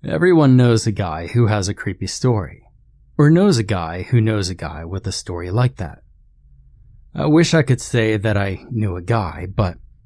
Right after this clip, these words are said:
in that particular case, I am that guy. I'm the one your friends will tell you about,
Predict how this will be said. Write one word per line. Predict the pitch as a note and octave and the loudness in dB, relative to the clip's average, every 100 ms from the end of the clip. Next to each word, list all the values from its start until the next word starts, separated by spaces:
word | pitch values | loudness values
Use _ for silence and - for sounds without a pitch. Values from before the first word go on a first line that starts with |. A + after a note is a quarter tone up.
| _ - | _ -2
in | B2+ | 2
that | C3 A#2 | 2 2
particular | A#2+ - A#2+ - G2 | -2 0 -2 -2 -4
case, | - B2 G2+ F#2+ - - _ - - _ _ - - | 0 0 0 -4 -10 -14 _ -20 -20 _ _ -12 -4
I | A#2 | -2
am | A2+ C3+ G2 E2 E2 | -2 -2 -2 -4 -8
that | D#2+ - | -10 -8
guy. | F#2 F2 E2+ - - - _ _ _ _ _ _ _ _ - | -8 -8 -10 -16 -20 -20 _ _ _ _ _ _ _ _ -8
I'm | - D3+ D3 | -2 4 6
the | C#3 | 6
one | B2+ C3 B2+ | 6 6 6
your | A#2+ | 4
friends | - A#2+ G#2 F#2+ - | 2 0 0 -2 -4
will | G#2 | -4
tell | - A2+ | -2 -2
you | G2 F2+ | -2 -6
about, | F2 F#2 D#2+ | -6 -8 -10